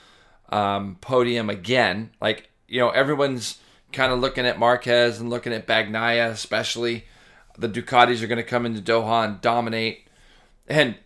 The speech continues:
I don't think that they thought that it would be Enea Bastianini who dominates on his Gresini Racing. And when I say he dominates,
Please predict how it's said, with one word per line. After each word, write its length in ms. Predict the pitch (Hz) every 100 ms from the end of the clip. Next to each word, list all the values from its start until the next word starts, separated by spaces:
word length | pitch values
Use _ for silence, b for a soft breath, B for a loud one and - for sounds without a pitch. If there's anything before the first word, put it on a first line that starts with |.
| - -
I 80 | 110
don't 260 | 139 160
think 120 | 180
that 120 | 165 143
they 120 | 135
thought 260 | 139 135
that 100 | 131
it 40 | 113
would 120 | 113
be 120 | 123
Enea 320 | 117 110 113
Bastianini 640 | 107 110 107 107 113 110 98
who 80 | 95
dominates 540 | 107 120 127 113 -
on 120 | 107
his 120 | 104
Gresini 480 | - 98 - 110 104
Racing. 340 | 104 110 - 104
And 100 | 107
when 80 |
I 60 | 139
say 200 | - 208
he 60 | 147
dominates, 640 | 120 127 117 104 90 -